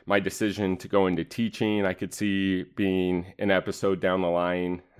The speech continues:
Um, some of my interests, um, obviously coaching's a huge part of my life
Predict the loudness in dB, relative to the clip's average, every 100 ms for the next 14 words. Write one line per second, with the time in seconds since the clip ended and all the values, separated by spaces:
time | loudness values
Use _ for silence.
0 | -8 -4 -2 -4 -2 2 2 2 2 0
1 | -2 0 0 -2 -10 -20 _ _ -20 -18
2 | -10 -8 -2 6 6 6 0 -2 -4 -2
3 | 2 2 2 0 0 -2 -6 -2 -2 -2
4 | -6 -18 -20 -20 -20 _ _ _ _ _
5 | _ _ 2 8 8 8 6 6 6 6
6 | 4 0